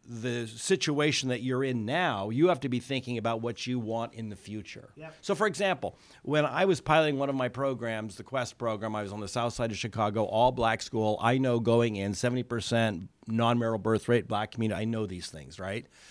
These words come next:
Speaker 1: So I'm gonna go in and I'm gonna teach an eighth grade class of students, all Black, uh, on the importance of marriage and family. Now, what am I concerned about? <laughs>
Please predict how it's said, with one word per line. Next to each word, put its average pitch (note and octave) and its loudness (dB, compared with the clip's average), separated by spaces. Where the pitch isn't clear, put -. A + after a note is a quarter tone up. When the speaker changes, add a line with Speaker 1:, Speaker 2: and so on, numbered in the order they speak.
Speaker 1:
So D3+ -4
I'm D#3 4
gonna B3 0
go F#3 0
in E3+ 0
and E3 0
I'm D#3+ -2
gonna G3+ -4
teach D3+ -4
an C3 -6
eighth D#3 -4
grade C#3 -2
class A2 -4
of B2+ -4
students, B2+ -2
all A2+ 4
Black, E2+ -2
uh, B2 2
on C#3+ 0
the C#3+ 0
importance C#3+ -2
of G#2+ -4
marriage B2 0
and A#2 -8
family. A2 -6
Now, G#2 -4
what C3 0
am C3 0
I C3 0
concerned B2+ -4
about? E2+ -12
<laughs> B2+ -6